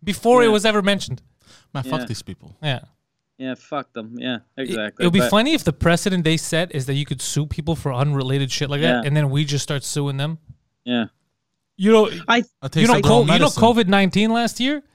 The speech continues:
Speaker 1: I think it was one of the judges in the Supreme Court that caused it.
Speaker 3: Yeah.
Speaker 1: Eight years ago.
Speaker 3: A taste of their own medicine.
Speaker 1: Yeah. It's just so stupid.
Speaker 2: Yeah.
Speaker 1: So
Speaker 2: I have a
Speaker 1: fucking
Speaker 2: bad
Speaker 1: dumb.
Speaker 2: feeling though.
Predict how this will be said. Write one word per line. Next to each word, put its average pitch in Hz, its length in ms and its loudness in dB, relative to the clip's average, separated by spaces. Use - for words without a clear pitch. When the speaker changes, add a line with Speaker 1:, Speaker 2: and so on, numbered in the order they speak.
Speaker 1:
I 202 80 -6
think 220 160 -4
it - 20 0
was 196 120 0
one 220 120 2
of 208 60 2
the 185 60 2
judges 156 420 0
in 147 60 -8
the 139 80 -6
Supreme 147 300 -6
Court 143 200 -8
that 131 120 -10
caused 127 260 -8
it. 123 100 -12
Speaker 3:
Yeah. 143 180 -8
Speaker 1:
Eight 165 200 -2
years 151 220 -2
ago. 127 260 -8
Speaker 3:
A 131 60 -8
taste 151 220 -4
of 143 60 -4
their 139 80 -4
own 143 140 -2
medicine. 143 260 -6
Speaker 1:
Yeah. 127 140 -6
It's 156 160 -8
just - 140 -2
so 311 100 2
stupid. - 400 -2
Speaker 2:
Yeah. 117 180 -8
Speaker 1:
So - 180 -2
Speaker 2:
I - 20 2
have 220 80 0
a 240 40 2
Speaker 1:
fucking 214 160 0
Speaker 2:
bad 170 240 0
Speaker 1:
dumb. - 80 -20
Speaker 2:
feeling 147 380 -6
though. 107 160 -10